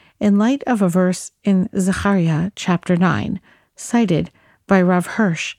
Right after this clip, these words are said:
in his commentary on Bereshis. "Gili me'od bas Tzion, rejoice greatly, daughter of Tzion.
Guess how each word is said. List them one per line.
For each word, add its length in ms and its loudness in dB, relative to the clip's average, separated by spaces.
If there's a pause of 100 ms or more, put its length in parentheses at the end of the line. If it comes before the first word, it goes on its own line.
(100)
in 100 0
his 140 0
commentary 500 0
on 100 0
Bereshis. 580 -4 (600)
"Gili 380 2
me'od 480 2
bas 320 0
Tzion, 520 2 (400)
rejoice 520 0
greatly, 500 2
daughter 380 2
of 120 -2
Tzion. 520 0